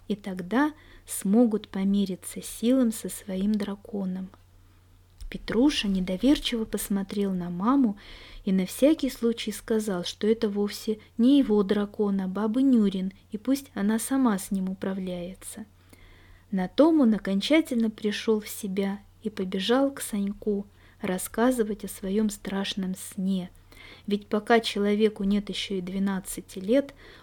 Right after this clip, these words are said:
он имеет полное право рассказывать обо всём своей маме и другу.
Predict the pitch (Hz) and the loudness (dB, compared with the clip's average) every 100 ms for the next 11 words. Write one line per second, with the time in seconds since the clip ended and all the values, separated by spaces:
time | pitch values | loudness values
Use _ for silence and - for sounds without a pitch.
0 | - 247 247 220 214 208 202 - 269 294 | 2 6 8 8 6 2 0 2 6 8
1 | 254 226 208 208 214 202 190 185 - - | 6 4 2 0 0 0 -2 -4 -6 -4
2 | 196 190 180 180 180 180 180 - 254 277 | -4 -4 -6 -6 -10 -8 -10 -4 0 2
3 | 277 - 185 180 180 190 240 220 202 180 | 0 -4 -6 -4 -4 0 2 2 0 -2
4 | 185 185 185 190 | -6 -6 -8 -12